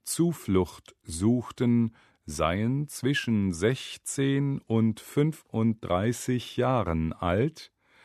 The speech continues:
und daher hochinteressant für die Wirtschaft, schreiben sie.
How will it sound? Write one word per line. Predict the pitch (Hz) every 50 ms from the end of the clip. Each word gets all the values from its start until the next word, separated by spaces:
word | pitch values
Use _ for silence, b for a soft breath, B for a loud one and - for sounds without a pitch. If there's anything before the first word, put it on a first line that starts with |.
| b b b b
und | - 143 151 170 156 - - -
daher | 107 95 95 95 101 101 90 87 113 117 123 123 123 123 123 b b b b b _
hochinteressant | - 185 196 196 - - - - - 139 135 135 123 - 131 110 98 95 95 87 - - 104 104 107 113 117 123 - - - _ _ _ _ _ _
für | _ - - 113 104 101 95 95
die | 92 92 110 135 139 113
Wirtschaft, | 104 98 92 87 76 - - - - 78 73 69 - - _ - - _ _ _ _ _ _ _ _
schreiben | - - - 87 76 73 73 71 78 76 73 71
sie. | 71 73 78 78 76 -